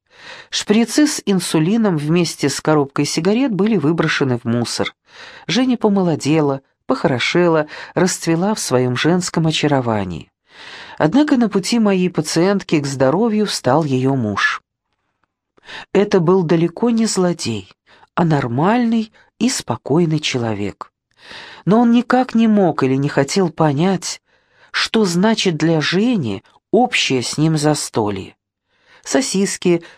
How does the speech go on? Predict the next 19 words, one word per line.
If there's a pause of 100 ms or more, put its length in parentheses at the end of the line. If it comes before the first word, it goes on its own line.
с
жареной
картошкой, (240)
макароны
с
мясом, (480)
пирожные, (260)
кофе, (300)
бутерброды
с
ветчиной,
колбасой
и
сыром, (280)
калорийные
булочки (300)
и
так
далее